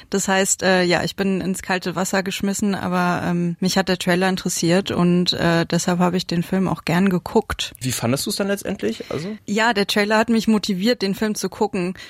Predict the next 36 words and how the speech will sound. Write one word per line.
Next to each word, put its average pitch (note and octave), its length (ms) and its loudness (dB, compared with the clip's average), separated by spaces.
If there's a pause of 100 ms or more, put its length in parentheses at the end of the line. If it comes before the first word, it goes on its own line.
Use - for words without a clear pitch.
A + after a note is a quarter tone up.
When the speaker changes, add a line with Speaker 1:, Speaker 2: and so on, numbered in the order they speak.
(160)
Speaker 1:
weil F#3+ 320 2
es - 200 0
nicht A3 360 2
nur F3+ 420 2
um F3+ 300 0
Tennis C4+ 400 2
geht. D#3 340 -6
Also F#3 220 0
der F#3+ 160 0
Film A3 240 0
ist G3 100 -2
sehr G#3 140 0
viel G3 160 -2
größer G3+ 680 2
als F3+ 480 0 (260)
eine F#3+ 180 0
Geschichte G3+ 420 0
von G3+ 220 -4
zwei F#3+ 160 0
Mädchen, F#3+ 320 0
die F3 80 -2
Tennis A3+ 360 2
spielen, F#3 460 -2
sondern F3+ 420 -2 (360)
es - 180 -6
ist A3 160 0
auch G#3 180 2
eine G#3 120 2
Geschichte G#3+ 760 0
von G3 600 0 (340)
der G#3 120 6
Idee G#3 520 4
des F3+ 220 -2
American E3+ 540 0
Dreams. E3+ 580 -2
Also F3 420 -2